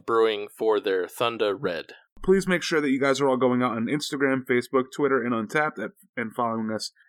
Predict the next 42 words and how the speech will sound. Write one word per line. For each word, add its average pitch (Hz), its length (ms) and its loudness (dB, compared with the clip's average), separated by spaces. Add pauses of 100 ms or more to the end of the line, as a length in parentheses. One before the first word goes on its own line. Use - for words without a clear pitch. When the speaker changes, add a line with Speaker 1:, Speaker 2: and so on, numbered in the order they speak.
Speaker 2:
at 110 220 -8
D 123 200 2
A 123 140 0 (100)
W 117 300 -2
F 107 80 -8 (160)
Podcast. 98 560 -6 (260)
Again, 123 540 2
as 110 260 -2
you 113 120 -4
heard 113 180 2
with 104 100 -2
the - 60 -8
mailbag 131 540 0
segment 127 320 -2
today, 123 320 0 (320)
make 110 180 2
sure 123 220 0
you're 104 100 0
hashtag 113 500 -4
following 110 380 0
the 113 260 -4
email 131 380 0 (220)
with - 140 -2
your 104 100 0
comments, 117 420 0
questions, 110 460 -2
general 156 260 0
thoughts, 127 300 -2
concerns. 113 680 -2
Uh, 98 280 -2
the 104 120 -4
hate 123 200 -4
mail, 117 280 2
we 107 120 -6
still 117 340 -2
love 107 220 2
the 101 80 -2
hate 104 200 -2
mail. 107 240 -2
Keep - 200 -10
that 107 200 -4
coming. 139 260 -2